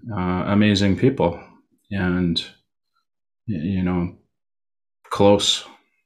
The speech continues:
very close with their family and friends, and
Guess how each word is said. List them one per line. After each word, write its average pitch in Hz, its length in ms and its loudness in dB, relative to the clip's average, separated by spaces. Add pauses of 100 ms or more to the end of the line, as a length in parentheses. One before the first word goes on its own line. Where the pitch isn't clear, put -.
(220)
very 98 300 4
close 90 420 0
with 92 160 -4
their 95 100 0
family 87 460 0
and 87 120 0
friends, 92 720 -2 (320)
and 85 480 -4